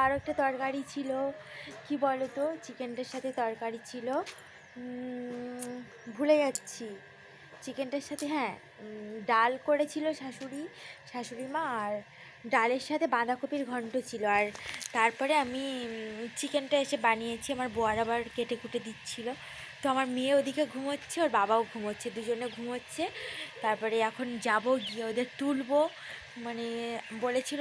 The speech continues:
চারটে, সাড়ে চারটের দিকে বাজারে যাবে। তো এখানকার বাজার তোমাদের শেয়ার করব, উম, আমার শ্বশুরবাড়ির এলাকার বাজার। তো চলো তোমরা দেখতে থাকো। আর এই দেখো চারিদিকে রাউন্ড। আর এইখানে যদি একটা স্টিক নিয়ে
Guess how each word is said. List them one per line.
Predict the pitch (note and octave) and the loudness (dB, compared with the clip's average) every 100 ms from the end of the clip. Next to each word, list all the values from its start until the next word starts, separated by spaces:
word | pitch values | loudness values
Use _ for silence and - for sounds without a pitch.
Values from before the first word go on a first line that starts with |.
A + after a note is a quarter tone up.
| D4+ D4 | 2 4
চারটে, | A#3+ - B3+ | 2 0 -2
সাড়ে | C4 B3+ | -2 -2
চারটের | C4 - A3+ | -4 -4 -6
দিকে | B3 C4+ A3 | -2 2 4
বাজারে | G#3 A#3 A3+ A3 | 4 2 2 2
যাবে। | G#3+ C4 - - - - | 0 -2 -6 -10 -10 -4
তো | C4+ B3 | 2 4
এখানকার | A#3 C4+ C4 C4+ B3 | 4 -2 0 2 4
বাজার | A#3 B3 - | 4 2 -2
তোমাদের | A#3 A3+ A#3+ | -4 -2 -4
শেয়ার | - A3+ A3+ - | 0 0 0 -2
করব, | A3 G#3+ D4+ - - - - A3 | -4 -4 -6 -6 -12 -12 -12 -10
উম, | A3+ A3 A3 G#3+ | -10 -8 -4 -2
আমার | A3+ A#3 | -2 -2
শ্বশুরবাড়ির | A#3+ B3+ A3 A#3 A#3+ | -4 -4 -4 -2 0
এলাকার | A3 G#3+ A3+ G#3+ | 0 0 -2 -2
বাজার। | G3+ A3 A#3+ | -4 -4 -6
তো | A#3+ A#3 B3 | -8 -6 -4
চলো | A#3+ D#4 - - - - - A#3+ | 0 0 -2 -16 -16 -16 -12 -10
তোমরা | A3+ A#3+ G#3+ | -4 -2 -4
দেখতে | G#3+ B3 A#3 | -6 -8 -8
থাকো। | A#3 B3 D4+ B3+ | -8 -2 2 2
আর | G#3+ | 2
এই | G3+ | -2
দেখো | G3 A3 - - | -4 -8 -8 0
চারিদিকে | A3+ A3 A#3+ A3+ - C#4 B3+ A3 | 2 2 -4 -8 -4 -2 2 2
রাউন্ড। | G#3 G#3 F#3+ - - - - A3 | 2 0 -8 -10 -10 -8 -6 0
আর | G#3+ G#3+ | 4 4
এইখানে | A#3+ D#4+ F4+ F4+ | 2 2 2 4
যদি | F#4+ F#4 F4 F4 | 6 8 8 8
একটা | - E4+ E4 E4+ - - - - | 6 4 6 4 -8 -12 -4 -4
স্টিক | - D#4+ D#4+ D4 D#4 | 2 4 4 0 0
নিয়ে | D4+ | 2